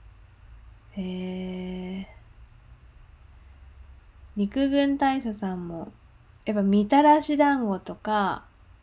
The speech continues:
こしあんの団子なんだ。へー。麗華さんも団子好き。あ、意外と団子好き多いね。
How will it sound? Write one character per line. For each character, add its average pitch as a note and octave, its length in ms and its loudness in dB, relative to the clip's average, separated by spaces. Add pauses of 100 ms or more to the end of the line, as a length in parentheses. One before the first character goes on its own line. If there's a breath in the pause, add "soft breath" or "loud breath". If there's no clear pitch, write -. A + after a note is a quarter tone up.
(120)
こ A3 160 -6
し G#3+ 240 -4
あ G#3+ 140 -2
ん G3 140 -2
の F#3+ 100 -6
団 F#3 240 -6
子 F3+ 80 -14
な E3 100 -16
ん - 120 -20
だ。 - 160 -20 (960)
へ F3+ 640 -12
ー。 F3+ 40 -14 (1400 soft breath)
麗 C4 220 2
華 G#3+ 160 -4
さ F#3+ 260 -6
ん F#3 160 -10 (100)
も C4 180 0
団 G3+ 280 2
子 G3 60 0
好 G3 80 -4
き。 G3+ 200 -8
あ、 G#3+ 120 -2
意 G#3 80 0
外 E4+ 180 -2
と G#4+ 140 -2
団 D4 200 -2
子 D4+ 120 -2
好 D4 120 -8
き C#4 160 -6
多 C4 120 -4
い G3 80 -4
ね。 F3 240 -12